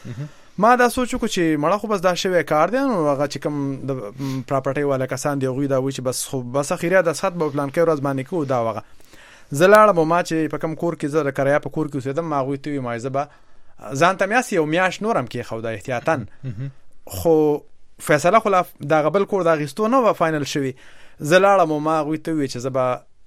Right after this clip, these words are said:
Speaker 2: را روانه میاشت کې تاسو ته را کور خالي کوم. د هغوی سره مې خپل کاغذونه هغه کړل. <laughs> کور مې
Speaker 1: <laughs> یو کور دې اخیستی نه و، بل دې خالي کوم.
Speaker 2: او بل کور چې کوم مې اخیسته، بس هغه راته وویل چې بس دا خو بس شوی کار دی.
Speaker 1: او،
Speaker 2: اخري
Speaker 1: او،
Speaker 2: اوس،
Speaker 1: بل
Speaker 2: آه، لکه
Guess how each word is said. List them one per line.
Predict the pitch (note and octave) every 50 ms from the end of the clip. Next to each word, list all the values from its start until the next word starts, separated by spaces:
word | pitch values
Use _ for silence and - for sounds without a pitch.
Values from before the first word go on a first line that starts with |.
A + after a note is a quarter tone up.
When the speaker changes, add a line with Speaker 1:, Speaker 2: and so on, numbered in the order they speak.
| -
Speaker 2:
را | C3 B2+ B2 B2
روانه | B2 B2 C3 C3 C3 B2
میاشت | B2+ C3 C3 C3 - -
کې | C3
تاسو | - B2 A#2+ -
ته | - A#2
را | A2 G#2+
کور | - C3 B2+ A#2+
خالي | - A#2+ A2+ A2 A#2
کوم. | - - E3+ F#3 F#3
د | D#3+
هغوی | C3+ B2+ C3 C3+
سره | C3 - A#2+ A#2
مې | A#2
خپل | A2+ - C#3+ C3
کاغذونه | - C3 A#2+ A#2 A#2 A2+ C3 C3 C3
هغه | A#2+ G#2 - A#2 A#2 A#2 A#2+ D#3+ F3+ -
کړل. | F#3+ F#3 F3 E3 - - - C#3
<laughs> | B2 - C3+ -
کور | - D3+ D3+ D3+
مې | C#3+ - - C#3+ C3 - - - E3 - - - - F#3+ G#3 -
Speaker 1:
<laughs> | A3 F3+ - E3+ E3 D#3 C3+ - - - - D3+
یو | F#3 F#3
کور | F#3 - G3 F#3
دې | D#3+
اخیستی | F3 D#3 - G#3+ - - F#3+ G3
نه | A3
و، | G#3+ F#3
بل | D3+ F3 D#3+
دې | C#3+
خالي | C3 - C3+ B2 B2+ A#2+
کوم. | C3+ C3
Speaker 2:
او | F#3+ G3
بل | G3 F#3+ C4 C4 B3+ -
کور | - C4 B3 A#3+ A#3
چې | - D3+ - A3
کوم | - C4 C4+ B3+
مې | B3
اخیسته، | A#3+ A3 G#3 A3 G3+ - - C#4 D4+ D#4+ D4+ - - - - - - F3
بس | F3+ A3+ A3+ G#3 B3
هغه | A3+ A#3+ C4+
راته | C4+ C4 B3+ B3 C#4 C4+
وویل | B3+ A#3
چې | G3+
بس | G#3+ G#3 G#3+ G#3
دا | A#3+ B3 A#3
خو | A3
بس | F#3 G3 F3+ -
شوی | - A3 F#3 D#3+ D3+
کار | - E3 E3+ A3+
دی. | C4 D4+
Speaker 1:
او، | C4+ - C#3+
Speaker 2:
اخري | D#3+ A#3 A#3 B3+ B3
Speaker 1:
او، | G#3+ G3
Speaker 2:
اوس، | F#3 F3 - - -
Speaker 1:
بل | E3+ D#3+ D#3
Speaker 2:
آه، | D3+ D3 D3 C#3+ C3+ - - - -
لکه | - D#3 D3+ D#3 D3+ D3+ D#3 D3 D3 D3 D3 C#3